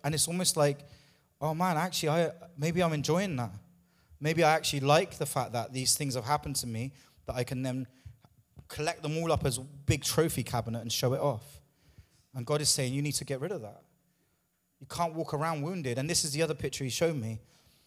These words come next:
So we can all have, we can all have a wound, yeah? And you could probably still get on it. If you're in the army, not that I've ever been in the army, but if you're in the army and, um, someone, you know, you got nicked or something,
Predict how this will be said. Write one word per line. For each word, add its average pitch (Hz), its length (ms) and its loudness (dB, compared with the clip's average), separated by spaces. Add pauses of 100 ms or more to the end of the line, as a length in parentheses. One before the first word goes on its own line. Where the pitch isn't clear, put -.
(640)
So - 140 -4
we 175 100 -4
can 190 140 -6
all 208 120 -4
have, 165 400 2
we 160 100 -8
can 175 120 -6
all 170 80 2
have 143 140 2
a 123 40 -2
wound, 131 420 0
yeah? 135 260 0 (960)
And 131 100 0
you 139 60 0
could - 100 -4
probably 135 200 2
still 147 180 2
get 151 100 2
on 127 140 0
it. 123 60 -4
If 123 100 -8
you're 151 140 0
in 135 60 0
the 127 120 2
army, 147 360 4
not 139 160 -2
that 120 80 -2
I've 117 60 0
ever 117 140 -2
been 123 160 -6
in 123 80 -4
the 127 80 -2
army, 127 200 0
but 117 120 -6
if 120 80 -10
you're 135 120 0
in 127 60 0
the 120 100 0
army 147 380 4 (480)
and, 123 200 0
um, 120 180 2
someone, 127 540 -4
you 143 100 -8
know, 120 100 -4
you 117 100 -6
got 123 140 -6
nicked 143 460 -6
or 110 100 -10
something, 139 480 -6